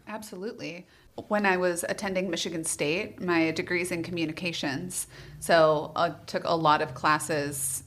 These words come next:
on mass communication and marketing and just everything in those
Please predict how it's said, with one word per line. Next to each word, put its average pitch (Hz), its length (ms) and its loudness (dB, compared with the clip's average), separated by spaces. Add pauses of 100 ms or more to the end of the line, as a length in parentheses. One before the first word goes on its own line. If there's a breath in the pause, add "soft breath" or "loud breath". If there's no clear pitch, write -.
on 156 480 0
mass 165 400 4
communication 190 1120 0
and 156 580 0
marketing 175 1000 2
and 156 220 -2
just 180 320 -4
everything 190 400 0
in 175 140 -2
those 156 440 -4